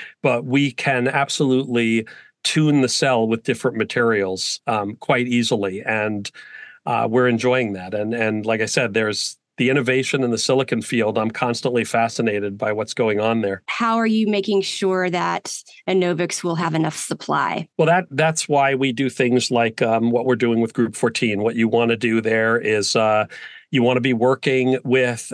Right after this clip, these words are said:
Speaker 1: these, uh, suppliers early, um, discuss what kind of expectations we're gonna have about materials need going forward, and look to enter into supply agreements that guarantee that we have access,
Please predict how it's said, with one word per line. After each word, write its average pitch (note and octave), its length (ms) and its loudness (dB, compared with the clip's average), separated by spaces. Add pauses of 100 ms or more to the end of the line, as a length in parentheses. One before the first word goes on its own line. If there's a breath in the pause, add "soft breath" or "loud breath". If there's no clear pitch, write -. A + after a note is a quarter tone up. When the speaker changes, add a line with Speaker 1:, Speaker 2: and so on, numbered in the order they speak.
Speaker 1:
these, A#2 440 2
uh, A2 360 0
suppliers A#2 680 0
early, D#3 480 2 (520 loud breath)
um, A2+ 320 0
discuss B2 880 -2 (240)
what B2 320 0
kind B2+ 340 0
of A2 460 -2 (680)
expectations C3 880 0
we're B2+ 120 2
gonna B2 100 2
have B2 260 0
about A#2 240 2
materials B2 540 2
need B2 300 0
going A#2 260 2
forward, B2 540 2 (300 loud breath)
and B2+ 200 2
look C#3 220 0
to C#3 160 -2
enter A#2+ 320 2
into A#2+ 180 0
supply A#2+ 400 0
agreements A2 800 0
that G#2+ 320 0
guarantee A#2+ 640 0
that A2+ 160 0
we A#2 120 2
have A2 160 0
access, A2+ 680 -2